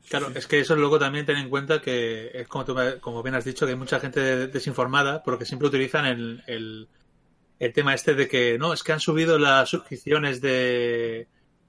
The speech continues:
Speaker 1: de Xbox y han bajado las de PlayStation y que no hay tanta gente suscrita, ¿no?, al PlayStation Plus".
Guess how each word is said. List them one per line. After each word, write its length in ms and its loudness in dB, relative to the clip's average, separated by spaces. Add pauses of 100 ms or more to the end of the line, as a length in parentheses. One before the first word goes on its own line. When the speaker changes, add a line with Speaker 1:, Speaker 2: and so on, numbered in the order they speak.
(160)
Speaker 1:
de 260 -4
Xbox 640 2
y 60 -4
han 80 0
bajado 380 2
las 140 0
de 100 -4
PlayStation 800 -2
y 140 -2
que 120 -6
no 60 -2
hay 60 -2
tanta 200 -2
gente 380 -6
suscrita, 440 -4
¿no?, 120 -2
al 80 2
PlayStation 400 -6
Plus". 300 -2